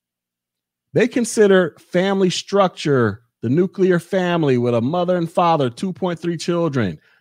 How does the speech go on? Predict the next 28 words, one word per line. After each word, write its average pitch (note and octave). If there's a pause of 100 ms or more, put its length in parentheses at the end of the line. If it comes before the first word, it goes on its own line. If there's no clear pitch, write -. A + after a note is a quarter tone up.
(140)
husband's F3
the E3+
breadwinner, D3+
wife D3+
the D#3+
homemaker, C#3+
children E3+
have D#3+
their D3
own D3
rooms C#3+ (300)
to C#3
be C#3
independent. D3
They F#3
consider G#3
this E3+
white D3
culture. B2 (520)
They F3+
consider G#3
the F3
scientific F3
method C#3+
white C3+ (100)
culture. A#2 (340)
They G3+
consider F#3+